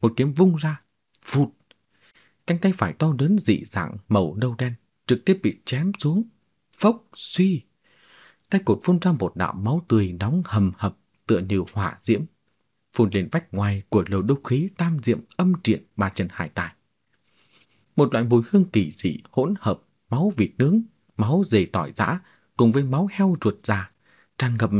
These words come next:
ra trong không khí. Lâm Bắc Thần giật nảy cả mình. Hắn đột nhiên hiểu ra một chuyện.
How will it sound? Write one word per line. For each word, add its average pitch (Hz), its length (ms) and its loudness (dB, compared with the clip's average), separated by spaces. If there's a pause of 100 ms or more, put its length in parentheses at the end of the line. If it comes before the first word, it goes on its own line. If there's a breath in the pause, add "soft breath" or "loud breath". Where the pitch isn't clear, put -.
ra 175 140 0
trong 147 140 -2
không 123 240 -2
khí. 165 260 -2 (920)
Lâm 90 220 -2
Bắc 113 180 0
Thần 87 240 -4
giật 101 240 -2
nảy 98 260 0
cả 104 160 -2
mình. 101 240 0 (920)
Hắn 196 180 4
đột 160 160 2
nhiên 180 160 4
hiểu 87 300 0
ra 160 80 2
một 110 240 -2
chuyện. - 280 -4